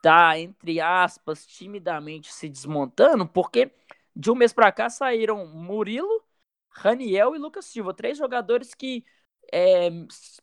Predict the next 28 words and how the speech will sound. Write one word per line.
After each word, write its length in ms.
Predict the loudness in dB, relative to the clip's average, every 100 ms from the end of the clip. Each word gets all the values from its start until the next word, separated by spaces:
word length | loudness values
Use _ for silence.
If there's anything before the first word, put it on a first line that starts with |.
| _ _ -6
o 80 | -2
Lucas 260 | -2 -6
Silva, 240 | -6 -2 0
teoricamente, 540 | 4 4 2 -6 -4
era 160 | -4 -2
até 400 | -2 -4 -4 -8
titular, 520 | -8 -6 0 2 0
começou 280 | -4 -8 -10
a 40 |
titular 380 | -10 0 2 4
o 120 | 2
ano, 260 | -2 -4 -6
um 80 | -4
jogador 340 | 0 0 0
muito 220 | -6 -10
importante, 500 | -2 0 2 0 -4 -8 _ _ -4
e 80 | -2
Raniel 520 | 0 2 4 6 4
e 360 | 0 -2 -4 -10 _ _ -20 -20 -14
Murilo, 440 | -6 -4 0 4
apesar 540 | 4 4 -2 2 2 2
de 140 | 0
não 160 | -8 -8
serem 640 | -8 -4 -4 -4 -8 -10
titulares, 720 | -10 -4 4 6 6 4 0 2
é, 320 | 4 2 -2 -10 -12 -2
foram 240 | 0 0
importantes, 480 | 2 2 2 -2